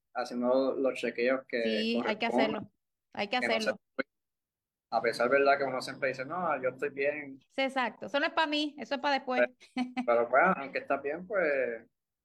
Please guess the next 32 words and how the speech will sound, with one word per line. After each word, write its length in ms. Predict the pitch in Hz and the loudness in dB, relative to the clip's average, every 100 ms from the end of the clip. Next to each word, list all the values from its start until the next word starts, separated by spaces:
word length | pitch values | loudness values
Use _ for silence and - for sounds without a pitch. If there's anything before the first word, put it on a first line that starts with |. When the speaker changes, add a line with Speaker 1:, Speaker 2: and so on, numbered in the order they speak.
| _ _ _ _ | _ _ _ _
Speaker 1:
ve 380 | 104 117 123 143 | -8 -2 0 0
y, 220 | 147 131 | -2 -4
y 40 | 139 | -2
chequéate, 460 | 143 135 - 226 | -2 0 -2 -2
aunque 240 | 147 - 120 | -4 -2 -2
salgas 280 | 113 127 | 0 2
Speaker 2:
Exacto. 100 | 135 139 | 2 0
Speaker 1:
bien, 180 | 165 | -2
pero 160 | 190 170 | 0 0
por 140 | - | 2
lo 120 | 139 131 | 0 0
menos, 280 | 127 131 | -2 -6
por 120 | - 127 | -6 -4
lo 120 | 117 | -4
menos 240 | 123 143 - | -6 -10 -8
estás 320 | 147 - 139 | -6 -4 -2
seguro. 580 | - 147 156 160 131 - _ _ | 2 4 6 6 2 -2 _ _
Speaker 2:
Exacto, 380 | 220 220 233 240 | -6 -2 -2 -2
Speaker 1:
No, 40 | |
Speaker 2:
si 220 | 220 240 226 | 0 2 0
estás, 400 | 226 247 254 247 | 0 -2 -2 0
Speaker 1:
porque 220 | 285 - | 0 2
Speaker 2:
si 80 | 247 | -2
estás 300 | 247 269 247 | 0 0 0
bien, 240 | 311 339 440 180 _ - | 0 2 0 -4 _ -4
pues, 160 | 262 269 | -4 0
qué 140 | 262 | -2
chévere, 240 | 269 226 220 | 0 -4 -2
alegría 440 | 226 233 233 262 | -2 -2 0 2
y 40 | |
bomba 360 | 294 285 269 220 | 2 0 0 0
es. 180 | 196 | -4